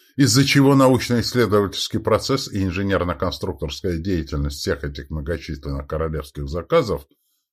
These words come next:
продвигалась очень быстро. По местным меркам, разумеется. Для самого Иоанна, понятно, они все занимались прокрастинацией и бездельем. Но он не давил, как правило,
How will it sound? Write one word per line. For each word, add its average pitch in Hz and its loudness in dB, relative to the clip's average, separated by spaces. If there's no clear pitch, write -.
продвигалась 90 2
очень 107 -2
быстро. 67 -8
По 135 2
местным 104 -2
меркам, 69 -4
разумеется. 62 -12
Для 139 6
самого 139 6
Иоанна, 170 4
понятно, 147 4
они 135 4
все 131 2
занимались 127 4
прокрастинацией 120 2
и - 0
бездельем. 107 0
Но 92 -4
он 101 0
не 117 0
давил, 92 2
как 151 0
правило, 53 0